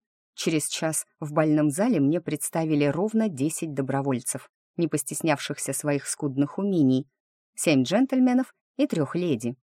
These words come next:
Одной из них была курица, которая при виде меня недовольно вспушила пёрышки, но благоразумно промолчала.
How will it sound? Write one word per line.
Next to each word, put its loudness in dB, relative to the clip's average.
Одной 2
из 2
них 4
была 0
курица, 0
которая 0
при 0
виде 0
меня 4
недовольно 0
вспушила -4
пёрышки, -4
но 2
благоразумно 2
промолчала. -4